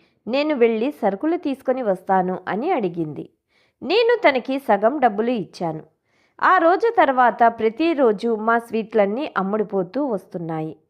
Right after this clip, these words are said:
నా భార్య ఎప్పుడైతే స్వీట్లు అమ్మటానికి షాప్లో కూర్చుంటుందో అప్పుడు స్వీట్లన్నీ అమ్ముడుపోతున్నాయి. నా భార్య ఉన్నప్పుడు మగవాళ్ళు, మహిళలు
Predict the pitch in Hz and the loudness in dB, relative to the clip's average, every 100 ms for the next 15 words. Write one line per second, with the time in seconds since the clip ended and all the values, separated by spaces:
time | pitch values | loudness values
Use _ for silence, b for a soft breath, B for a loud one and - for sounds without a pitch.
0 | _ _ _ - 277 330 262 294 392 427 | _ _ _ -6 0 0 2 0 2 0
1 | 359 - 254 254 277 349 370 - 247 220 | 0 0 0 0 0 -4 -4 -4 -8 -4
2 | 262 262 - 185 214 240 262 226 214 214 | -4 -2 -4 -2 -2 2 2 0 -6 -8
3 | 208 - 180 196 247 269 220 185 - 196 | -8 -2 -2 0 -2 -2 -6 -6 -8 -6
4 | 185 202 185 175 185 - b b b - | -6 -6 -4 -4 -4 -10 b b b -4
5 | 277 453 415 381 247 247 202 202 180 196 | 0 2 2 -2 -2 -2 2 2 2 -4
6 | 330 - 220 220 190 190 170 175 165 156 | -4 -6 -4 -4 -2 -4 -4 -8 -6 -6
7 | 151 - _ _ _ _ _ _ _ _ | -8 -14 _ _ _ _ _ _ _ _
8 | 220 277 254 254 277 466 523 427 311 285 | 0 0 0 0 2 4 2 0 -2 -4
9 | 269 277 277 196 208 214 226 233 240 208 | 2 2 2 0 4 4 4 0 -2 -4
10 | 220 226 202 | -2 0 0